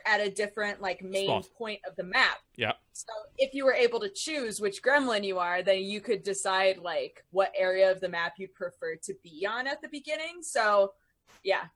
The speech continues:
Speaker 1: like,
Speaker 2: Yeah.
Speaker 1: oh, obviously it would have to be randomized then.
Speaker 2: Yeah, a lot of the game is about traveling to the right place on the map to basically cash something in. So you have a hand of cards,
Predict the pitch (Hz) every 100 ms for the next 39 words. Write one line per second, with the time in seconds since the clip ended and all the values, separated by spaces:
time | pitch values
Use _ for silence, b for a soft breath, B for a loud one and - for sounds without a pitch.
0 | - 247 - 392 440 254 170 190 _ _
1 | - 220 220 196 160 117 196 - 170 107
2 | 101 92 71 - - 170 127 107 160 175
3 | 269 262 208 220 190 165 160 143 131 165
4 | 165 180 165 139 131 156 160 156 160 131
5 | 123 139 135 139 139 123 147 - - 131
6 | 110 113 90 90 147 175 254 247 220 202
7 | - 117 - -